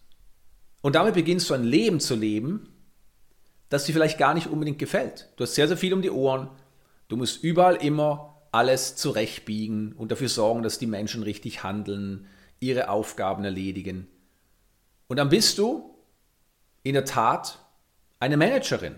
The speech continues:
Vielleicht die Managerin eines internationalen Teams. Oder du bist die Managerin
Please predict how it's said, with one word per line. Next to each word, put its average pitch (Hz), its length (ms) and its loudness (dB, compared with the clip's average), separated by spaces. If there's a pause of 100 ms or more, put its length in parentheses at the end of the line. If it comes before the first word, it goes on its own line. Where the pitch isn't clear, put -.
(1000)
Vielleicht - 560 -8 (520)
die 101 80 -6
Managerin 131 540 -2
eines 131 680 -6 (440)
internationalen 139 800 0
Teams. - 680 -8 (800)
Oder 95 240 -6
du - 20 -6
bist 104 180 -6
die 117 60 -2
Managerin 135 880 0